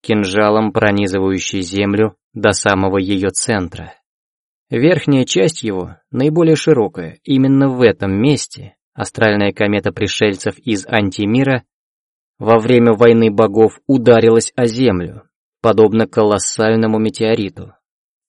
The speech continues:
Над входом в подземное царство дьявола написаны слова: «Оставь надежду, всяк сюда входящий».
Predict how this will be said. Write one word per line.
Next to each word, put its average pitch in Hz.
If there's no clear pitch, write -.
Над 117
входом 135
в -
подземное 123
царство 117
дьявола 104
написаны 113
слова: 117
«Оставь 117
надежду, 107
всяк -
сюда 95
входящий». 92